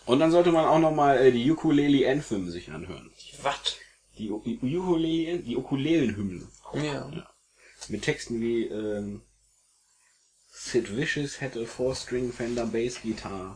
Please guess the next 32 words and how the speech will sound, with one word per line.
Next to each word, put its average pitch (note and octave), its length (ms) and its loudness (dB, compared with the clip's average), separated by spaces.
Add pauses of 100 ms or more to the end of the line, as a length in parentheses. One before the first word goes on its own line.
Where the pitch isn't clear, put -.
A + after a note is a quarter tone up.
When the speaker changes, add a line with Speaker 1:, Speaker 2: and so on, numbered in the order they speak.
Speaker 1:
and F#2+ 160 -10
couldn't G2+ 340 -8
sing. F#2 340 -8 (880)
And G#2+ 140 -2
everybody G#2+ 580 2
hated G2 380 -4
him, E2+ 380 -10
except - 440 -2
the A#2 100 2
ones A2 320 -2
who A2+ 60 -4
loved F#2+ 320 -8
him. - 180 -18 (480)
Speaker 2:
Okay. C3+ 160 -2
Speaker 3:
Sehr D#3+ 220 10
gut, B2 340 -2
ja, D3 240 2
Speaker 1:
Ja. F#3+ 140 -2
Speaker 3:
ja. D3+ 200 -8
Das C#3+ 160 -8
klingt E3 220 -2
völlig E3+ 240 0
Speaker 1:
Sid E3 200 4
Speaker 3:
plausibel. D#3 200 2
Speaker 1:
did A2 80 -2
not A#2+ 160 4
play A2 480 0
ukulele. F#2 640 -6 (400)
Speaker 3:
Ja. D3+ 260 -10 (720)
Speaker 1:
Nee, G#2+ 200 6
a, G#2 40 2
a G#2+ 200 0